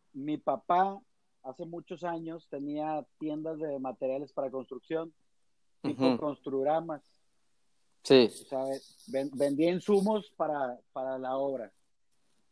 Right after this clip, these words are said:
Speaker 1: Y él siempre, pues, me, todo el tiempo me estuvo hablando de la construcción, de que vente a ayudarme a, a, a la oficina, y yo andaba, o sea, en la oficina a mí no me gustaba estar con mi papá, a mí me gustaba andar,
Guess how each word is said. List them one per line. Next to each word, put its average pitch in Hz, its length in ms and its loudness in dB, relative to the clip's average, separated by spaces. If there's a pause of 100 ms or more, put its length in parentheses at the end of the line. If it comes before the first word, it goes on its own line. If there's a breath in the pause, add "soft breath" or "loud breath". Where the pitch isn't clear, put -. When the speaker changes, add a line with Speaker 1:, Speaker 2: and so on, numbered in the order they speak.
(100)
Speaker 1:
Y 170 580 2
él 202 220 2
siempre, 240 580 0
pues, 185 140 -16
me, 190 280 -8
todo 214 280 0
el 214 100 -14
tiempo 226 360 -12
me 214 120 -14
estuvo 208 300 -6
hablando 208 640 -4
de 180 220 -6
la 151 140 -8
construcción, 196 1120 -2 (340)
de 143 140 -10
que 151 160 -6
vente 160 280 -6
a 180 40 0
ayudarme 180 720 -2
a, 143 180 -6
a, 139 260 -8 (260)
a 131 80 -6
la 127 160 -8
oficina, 190 840 -8 (260)
y 139 120 -8
yo 160 100 2
andaba, 170 480 0 (100)
o 139 60 -14
sea, 151 120 -6
en 156 80 -4
la 156 80 0
oficina 165 340 -8
a - 20 -4
mí 214 80 -8
no 208 100 -4
me 196 80 -4
gustaba 165 320 -4
estar 156 220 -8
con 160 100 -10
mi 151 100 -6
papá, - 320 -4
a 214 40 -6
mí 180 100 -12
me 190 100 -10
gustaba 185 400 -4
andar, 180 380 -2